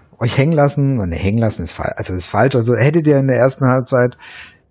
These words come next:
auch ein bisschen mehr Gas gegeben oder das rausgeholt, was ihr in der zweiten Halbzeit rausgeholt habt, dann wäre vielleicht wirklich einfach, wären die drei Punkte no-, drin gewesen und die wären meines Erachtens notwendig gewesen. Das soll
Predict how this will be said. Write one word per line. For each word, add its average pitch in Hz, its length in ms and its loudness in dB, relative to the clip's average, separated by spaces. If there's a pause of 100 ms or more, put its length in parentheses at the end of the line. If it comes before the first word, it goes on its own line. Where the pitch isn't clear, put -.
(120)
auch 123 160 0
ein 135 80 2
bisschen 127 240 0
mehr 117 160 0
Gas 127 300 0
gegeben 127 580 -4
oder 131 560 -8 (180)
das - 240 0
rausgeholt, 135 400 0
was 127 180 0
ihr 127 40 -2
in 123 80 0
der 120 100 2
zweiten 160 300 2
Halbzeit 143 340 0
rausgeholt 127 540 2
habt, 123 240 0 (340)
dann 113 160 -4
wäre 127 460 2
vielleicht 117 480 -2
wirklich 123 240 -2
einfach, 123 400 -4
wären 120 400 -2
die 123 80 2
drei 117 220 0
Punkte 120 540 -4 (120)
no-, 127 180 -10 (220)
drin 160 220 0
gewesen 139 360 2
und 123 300 -2
die 127 80 0
wären 127 180 2
meines 131 260 2
Erachtens 127 440 -2
notwendig 156 720 0
gewesen. 147 500 0
Das 131 140 -4
soll 123 320 0